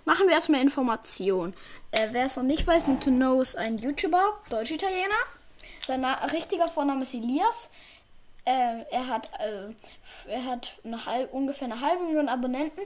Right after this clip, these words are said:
Sein Kanal wurde am achtzehn, am achtundzwanzigsten siebten zweitausendfünfzehn gegründet. Macht gerne Unterhaltung und kom-,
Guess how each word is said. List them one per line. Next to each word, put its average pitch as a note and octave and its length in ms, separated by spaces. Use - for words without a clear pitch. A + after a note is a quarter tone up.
Sein C#4 180
Kanal B3+ 540
wurde B3 480
am A#3 260
achtzehn, C#4 720
am A#3 160
achtundzwanzigsten C#4+ 840
siebten D4 260
zweitausendfünfzehn C#4+ 760
gegründet. F4 720
Macht C4+ 360
gerne C#4 280
Unterhaltung C#4 720
und C4 300
kom-, D4 360